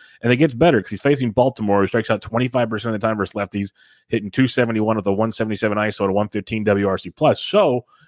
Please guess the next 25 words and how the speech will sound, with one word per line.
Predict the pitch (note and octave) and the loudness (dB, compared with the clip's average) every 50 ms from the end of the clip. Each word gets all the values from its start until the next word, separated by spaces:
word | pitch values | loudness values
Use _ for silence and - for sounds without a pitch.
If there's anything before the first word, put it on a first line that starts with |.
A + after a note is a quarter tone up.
| _ _ | _ _
we | G#2 G#2 | -6 -2
know | A2 C3+ D3+ D#3+ | 2 2 4 4
with | D3 A2+ - - | 4 2 2 2
Baltimore, | G#2 G2 F#2 - G2+ G2+ G2+ G2+ | 0 0 0 -4 -4 -4 -2 -2
when | G2+ G2 | -2 -2
they | G2 G2 | -2 -4
make | G2 F#2 F2+ | -4 -6 -8
contact | - - C#3 D#3 D3+ - A2 F#2+ - - | -4 -2 -2 -2 0 -2 -4 -4 -4 -6
versus | F#2+ F2+ - | -12 -8 -4
lefties, | - G2 F#2 - F#2+ F2+ | -4 -4 -4 -4 -6 -8
it's | F2+ - - | -8 -8 -8
usually | G#2+ G#2 G2 F#2+ | -6 -6 -6 -6
powerful. | - - D3 D3 C3+ G#2 F#2 - G#2+ G2+ G2 - _ _ _ _ _ | -2 0 2 2 2 0 -2 -6 -8 -8 -8 -10 _ _ _ _ _
Problem | - D3 C#3+ C3 C3+ | -2 0 0 2 0
is, | B2+ A#2 | 0 -2
is | A2+ G2 | -2 0
they | G#2+ | 0
don't | G#2+ A2+ A2 A2 | 0 2 2 0
make | A#2 A2 G#2 | -2 -2 -2
a | G#2 | -2
lot | G#2 F#2 | -2 -4
of | - - | -4 -4
contacts. | - - C#3 C3+ A#2 - F#2+ F2+ - - | -2 -2 0 0 0 -2 -4 -4 -4 -6
We | G2+ | -8
saw, | - - A#2 A2+ A2 G#2 | -4 0 2 2 2 2